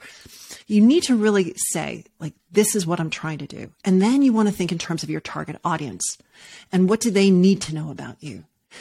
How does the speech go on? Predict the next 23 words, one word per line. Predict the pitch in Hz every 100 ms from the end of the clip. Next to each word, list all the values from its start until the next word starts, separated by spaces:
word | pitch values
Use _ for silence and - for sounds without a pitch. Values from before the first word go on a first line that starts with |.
| - -
And | 214
if | 208
they | 214
were | 208 202
searching | - - 311 370 - 160 123
for | - -
someone | 180 208 185 175 170
like | 175 170 -
you, | 147 147 170
what | 170 180
would | 214
be | 190
those | 180 170 -
keywords | - - 180 151 - - - -
that | 185
they | 170
would | 170 160
be | 160 - -
inputting | 175 - 160 143 -
into | 160 165
the |
search | 151 - 147 -
engine? | 143 135 -